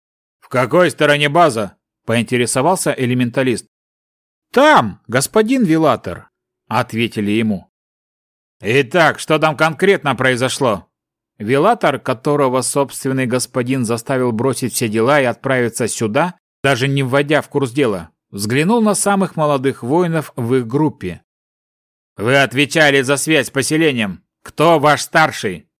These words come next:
Почему вы не с ним? Что там произошло?"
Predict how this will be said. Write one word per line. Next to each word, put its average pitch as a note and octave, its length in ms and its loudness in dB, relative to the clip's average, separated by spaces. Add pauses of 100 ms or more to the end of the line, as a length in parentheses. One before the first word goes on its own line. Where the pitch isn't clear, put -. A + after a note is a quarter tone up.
(380)
Почему E3+ 360 0
вы D#3 100 2
не D3+ 80 0
с - 140 -4
ним? A2+ 260 -2 (560)
Что - 380 0
там C3 180 -2
произошло?" A#2+ 800 -2